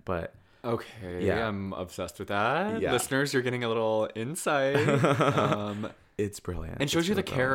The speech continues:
Speaker 1: brilliant.
Speaker 2: of, like, the details they took when, like,
Speaker 1: Mm.
Speaker 2: set decorating, um, props, production design, what have yous, to, like, really, that they, the fact that Greta took the time to write what this
Speaker 1: Yes.
Speaker 2: character would have said is
Speaker 1: Yeah.
Speaker 2: like, ugh.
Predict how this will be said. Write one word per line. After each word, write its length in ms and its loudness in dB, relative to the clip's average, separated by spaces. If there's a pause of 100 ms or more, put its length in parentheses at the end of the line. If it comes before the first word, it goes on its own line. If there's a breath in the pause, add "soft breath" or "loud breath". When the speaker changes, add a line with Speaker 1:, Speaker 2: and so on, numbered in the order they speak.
Speaker 1:
brilliant. 200 -2
Speaker 2:
of, 60 -14
like, 260 -4
the 140 -6
details 460 -4
they 100 -2
took 400 -6
when, 260 -4
like, 200 -2
Speaker 1:
Mm. 240 -8 (240 loud breath)
Speaker 2:
set 240 -4
decorating, 760 -2
um, 460 -6 (220)
props, 340 -2
production 320 -2
design, 260 -4
what 120 -6
have 260 -6
yous, 200 -2
to, 120 -8
like, 160 -2
really, 560 -6 (420 soft breath)
that 140 -2
they, 140 2
the 100 -10
fact 220 2
that 240 -8
Greta 240 4
took 180 -4
the 80 -6
time 280 -4
to 100 0
write 600 -4
what 200 -6
this 140 -2
Speaker 1:
Yes. 20 -10
Speaker 2:
character 340 -2
would 160 -2
have 160 -4
said 320 -6
is 60 -4
Speaker 1:
Yeah. 180 -4
Speaker 2:
like, 300 -6
ugh. 160 -8